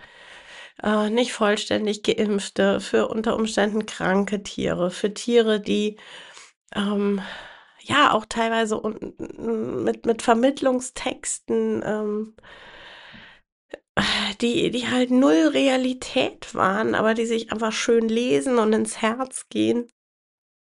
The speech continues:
ähm, irgendwie hier dann vermittelt wurden und ja, nach uns die Sintflut. Ähm,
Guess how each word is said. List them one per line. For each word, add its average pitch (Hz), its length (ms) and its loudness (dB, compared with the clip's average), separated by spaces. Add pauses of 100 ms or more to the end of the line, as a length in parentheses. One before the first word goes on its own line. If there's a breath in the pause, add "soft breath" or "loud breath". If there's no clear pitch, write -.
(300)
ähm, 214 280 2
irgendwie 220 300 2
hier 226 220 6
dann 220 400 2 (120)
vermittelt 226 560 2
wurden 247 380 2
und 214 320 0
ja, 226 280 -2
nach 208 240 0
uns 220 260 -2
die 214 140 -8
Sintflut. 214 720 -2 (1900 loud breath)
Ähm, 220 380 6